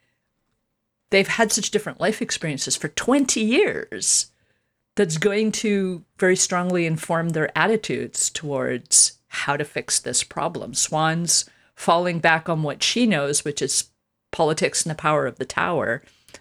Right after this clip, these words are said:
Moiraine's like, "No, we have to be fast and light and keep moving."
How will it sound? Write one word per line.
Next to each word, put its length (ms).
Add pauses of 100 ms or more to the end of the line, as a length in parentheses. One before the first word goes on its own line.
Moiraine's 460
like, 360 (960)
"No, 340
we 140
have 160
to 80
be 80
fast 420
and 100
light 340
and 120
keep 180
moving." 460